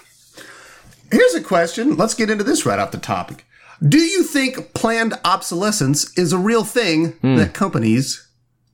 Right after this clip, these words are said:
Speaker 2: manufacture into devices? Namely, it's been rumored for a long time that Apple products are designed with a planned obsolescence to enforce you to buy the new phone.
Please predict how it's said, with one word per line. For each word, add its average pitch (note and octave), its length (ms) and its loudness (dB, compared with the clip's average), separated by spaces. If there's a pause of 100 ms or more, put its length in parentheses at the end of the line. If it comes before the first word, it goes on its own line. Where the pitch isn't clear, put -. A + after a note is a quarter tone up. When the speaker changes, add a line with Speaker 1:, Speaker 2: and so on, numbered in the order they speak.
(380)
Speaker 2:
manufacture E3 680 -2
into C3 320 -2
devices? C3+ 500 -4 (220)
Namely, G3 760 2 (240)
it's E3+ 180 -2
been E3 220 2
rumored D#3+ 280 2
for D#3 140 -2
a D3+ 60 -2
long D#3+ 220 0
time E3 280 0
that A2 200 -2
Apple D3+ 260 -4
products F2+ 720 -8 (760)
are D3 100 0
designed D3 360 -2
with C#3+ 140 0
a C3+ 40 -4
planned D3+ 380 -2
obsolescence D3+ 760 -4
to C3 340 -2
enforce A#3+ 560 2
you D#3+ 320 2 (760)
to E3 80 -2
buy D#3 200 0
the C3+ 100 -2
new C3+ 120 2
phone. F#2 320 -6